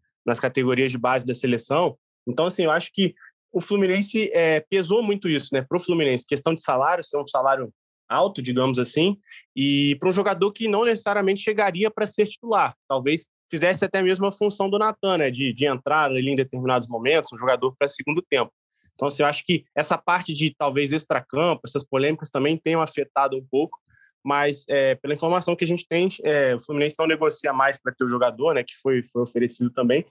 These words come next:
E lembrando que tem contrato também com o Ceará, né? Então, assim, pra ele, é aquela questão, ele tinha um certo conforto de, de pensar assim, bom, é, se pintar, beleza, mas não pintando,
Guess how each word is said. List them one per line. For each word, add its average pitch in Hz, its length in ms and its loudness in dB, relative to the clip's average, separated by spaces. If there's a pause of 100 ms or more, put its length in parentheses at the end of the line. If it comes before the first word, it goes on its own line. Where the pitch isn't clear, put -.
(160)
E 262 60 -2
lembrando 196 280 2
que - 80 -8
tem 196 140 0
contrato 208 580 0
também 165 280 0
com 180 100 -2
o 175 40 0
Ceará, 185 440 0
né? 127 100 -2
Então, 120 280 -2
assim, 135 200 -2
pra 135 220 0
ele, 170 300 0 (360)
é 156 100 2
aquela 190 220 0
questão, 220 280 0
ele 160 100 -2
tinha 175 160 0
um - 20 0
certo 170 320 0
conforto 196 540 -2
de, 202 180 4 (320)
de 139 240 2
pensar 185 420 0
assim, 170 220 0
bom, 139 240 0 (280)
é, 131 180 4
se - 180 -10
pintar, 190 440 0
beleza, 214 360 2
mas 139 140 0
não 160 80 2
pintando, 202 560 0